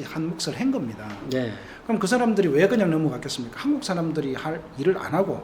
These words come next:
Speaker 2: 음.
Speaker 1: 오히려 그쪽이 다른 데보다도 기본적으로 수입
Speaker 2: 음.
Speaker 1: 구조가 나오기 때문에 시장의 논리대로
Speaker 2: 음.
Speaker 1: 넘어간 것이지
Speaker 2: 음.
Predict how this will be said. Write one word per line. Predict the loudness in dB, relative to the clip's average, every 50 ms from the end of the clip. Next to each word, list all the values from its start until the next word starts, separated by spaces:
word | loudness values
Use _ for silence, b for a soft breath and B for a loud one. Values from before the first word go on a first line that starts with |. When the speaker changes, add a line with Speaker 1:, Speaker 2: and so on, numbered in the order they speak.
| -10 -8
Speaker 2:
음. | -6 -4 -4 -4 -4 -8 -4 2
Speaker 1:
오히려 | 4 4 6 6 6 6
그쪽이 | 4 2 -2 -2 -2 -2 0 0 -2 -2 -2 -6 -10 -16 -12 -6
다른 | -2 0 2 4 4
데보다도 | 4 2 2 0 -2 -2 -2 -2 -4 -4 -6 -8 -6
기본적으로 | -4 0 2 2 2 2 0 -2 -2 -6
수입 | -4 -2 -2 -2 -2
Speaker 2:
음. | -2
Speaker 1:
구조가 | -2 0 0 0 -2 -4
나오기 | -6 -4 -2 -2 -2 -2 -2 -4
때문에 | -4 -2 -2 0 0 0 0 0
시장의 | 0 -2 -4 -2 -2 0 0 2
논리대로 | 2 2 2 0 -2 -2 -2 0 0
Speaker 2:
음. | 2
Speaker 1:
넘어간 | 4 6 6 6 6 6 4 4
것이지 | 4 2 0 -2 -6 -2 0 2 2 2 2 -2 -6
Speaker 2:
음. | -6 -6 -6 -6 -8 -10